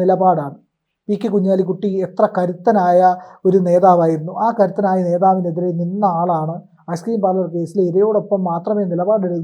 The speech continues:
നിൽക്കുകയുള്ളൂ എന്ന നിലപാടെടുത്ത ആളാണ് വി എസ് അച്യുതാനന്ദൻ. അപ്പോൾ വി എസ് അച്യുതാനന്ദൻ്റെ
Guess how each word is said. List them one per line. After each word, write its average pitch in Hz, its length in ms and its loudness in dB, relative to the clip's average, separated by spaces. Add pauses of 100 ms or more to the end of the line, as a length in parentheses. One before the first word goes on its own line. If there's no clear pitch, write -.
നിൽക്കുകയുള്ളൂ 202 460 -2
എന്ന 180 120 -2 (120)
നിലപാടെടുത്ത 202 680 2
ആളാണ് 165 280 -2 (340)
വി 226 140 0
എസ് 226 120 0
അച്യുതാനന്ദൻ. 160 520 -6 (260)
അപ്പോൾ 262 220 6
വി 220 160 4
എസ് 269 140 2
അച്യുതാനന്ദൻ്റെ 208 720 4